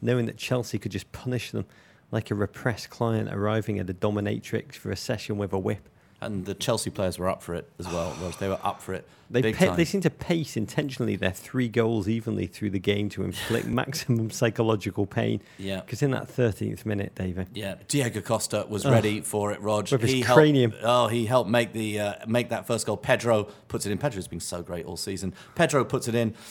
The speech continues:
Speaker 2: Diego Costa f-, smashing header against the bar. Maybe a little bit of hand, I can't remember. But it's like a, uh, smashes against the bar. Uh, it goes up in the air.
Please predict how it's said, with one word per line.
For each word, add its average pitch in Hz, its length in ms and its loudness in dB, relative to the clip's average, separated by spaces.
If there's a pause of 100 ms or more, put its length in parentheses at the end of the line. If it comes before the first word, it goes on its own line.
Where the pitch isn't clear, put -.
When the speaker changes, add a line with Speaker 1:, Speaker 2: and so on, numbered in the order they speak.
(180)
Speaker 2:
Diego 151 300 6
Costa 131 320 2
f-, - 320 -12
smashing 180 680 6
header 123 340 8
against 123 280 0
the - 60 -4
bar. 113 180 4
Maybe 165 220 2
a - 20 -2
little 104 140 2
bit 92 120 0
of 92 40 0
hand, 95 220 0
I 92 40 -2
can't 104 200 -2
remember. 98 340 0
But 120 200 2
it's 110 220 -2
like 113 300 2
a, 110 320 0
uh, 101 340 0
smashes 143 460 0
against 107 300 0
the 101 60 -6
bar. 101 360 4 (420)
Uh, 127 240 6
it 127 120 2
goes 135 280 8
up 160 200 10
in 135 100 6
the 117 160 6
air. 107 300 6